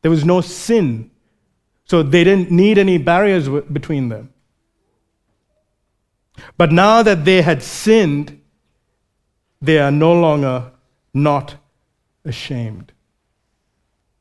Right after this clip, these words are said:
In fact, the word here for naked in Genesis three seven, it's a, it's a different, slightly different word from the word that's used in Genesis two fifteen.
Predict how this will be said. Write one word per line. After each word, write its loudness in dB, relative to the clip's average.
In 0
fact, 0
the 0
word 0
here 0
for -6
naked -4
in -6
Genesis -6
three -8
seven, -8
it's -6
a, 0
it's -4
a -2
different, 0
slightly 0
different -2
word -2
from -4
the -2
word -2
that's -8
used -4
in -6
Genesis -8
two -10
fifteen. -10